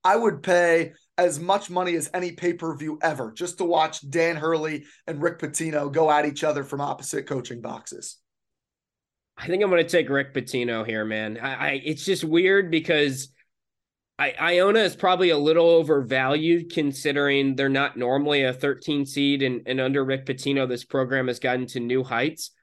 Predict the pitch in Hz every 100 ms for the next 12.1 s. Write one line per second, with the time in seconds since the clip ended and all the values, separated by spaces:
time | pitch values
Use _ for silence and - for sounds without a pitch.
0 | _ _ 135 226 214 175 190 147 185 -
1 | 262 240 - 160 240 220 156 131 131 151
2 | 180 131 101 87 - _ 139 143 131 -
3 | - 131 123 123 147 180 - 196 180 160
4 | 139 131 131 139 110 113 135 147 147 170
5 | 175 160 - 151 143 135 131 131 110 127
6 | 131 123 127 135 131 113 120 127 127 127
7 | 143 139 151 160 147 131 120 - 208 208
8 | 180 147 131 131 120 117 - 135 117 143
9 | 127 90 85 107 160 160 185 165 - 185
10 | 185 165 139 123 - 156 147 135 123 127
11 | 117 113 110 120 131 120 127 117 107 104